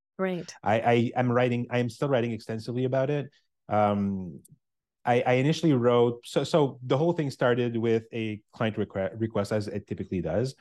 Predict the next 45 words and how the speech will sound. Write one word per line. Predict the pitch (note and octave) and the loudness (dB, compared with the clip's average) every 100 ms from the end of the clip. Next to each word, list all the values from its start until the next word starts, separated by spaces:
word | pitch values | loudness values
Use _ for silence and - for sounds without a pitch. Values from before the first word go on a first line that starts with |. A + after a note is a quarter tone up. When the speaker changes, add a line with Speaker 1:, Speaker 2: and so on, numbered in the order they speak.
| - _ _ | -20 _ _
Speaker 2:
So | - - A2+ A2+ | -10 0 4 4
I | A#2 | 4
had | A#2 B2+ | 4 2
to | |
pre-, | B2 A2+ | 0 -8
to | - | -4
prepare | A#2+ A2 | -2 2
a | A#2 | 2
presentation | A#2 G#2 G#2 A2+ A2 A#2 A2+ | 2 0 0 -2 -2 -4 -6
for, | - G2+ G2 G2+ | -2 0 2 2
uh, | G2+ G2 F#2 F2+ F#2 | 0 0 0 -4 -4
for | A2+ G2+ | -4 -4
a | |
group | G2 A2 A2 G#2+ | -2 0 0 0
of, | G2+ F#2+ | -2 0
uh, | |
of | F#2+ D2 F#2 F2 - | -2 -2 -4 -6 -10
clients | - D3 A#2 G#2 G2 - _ _ _ _ | -2 2 4 2 0 -4 _ _ _ _
on | A#2 A2+ A2+ A#2 | 0 2 4 4
leadership | A#2+ A#2 A2 | 4 2 0
and | A#2 | -2
inclusion. | G2+ G2 D3 D#3 G2+ F#2+ A2 - _ _ _ - | -2 -2 0 0 -2 -4 -6 -12 _ _ _ -6
And | C3 | 0
I | C3+ | 0
came | C3 C#3+ B2+ | 0 0 2
up | A#2+ A2+ A#2 | 2 0 2
with, | A2+ G#2+ | 0 0
you | A#2+ | -2
know, | A2 | -2
what | G#2 A2 A#2+ | 0 2 4
I | A#2 | 2
thought, | - A#2 A2 G#2+ _ _ _ _ | 0 0 0 -2 _ _ _ _
like, | C3 | -4
I | C#3+ | -2
sat | - D#3 | 2 2
down | C3+ B2+ | 2 0
one | A#2 | 0
day | A#2+ | 0
and | A#2 | -2
said, | A#2 A2+ | -2 -2
like, | A2 | -2
"What | B2 C3+ | 0 2
are, | A#2 | 2
what | G#2+ A#2 | 2 -2
are | A2+ A2 | -2 -4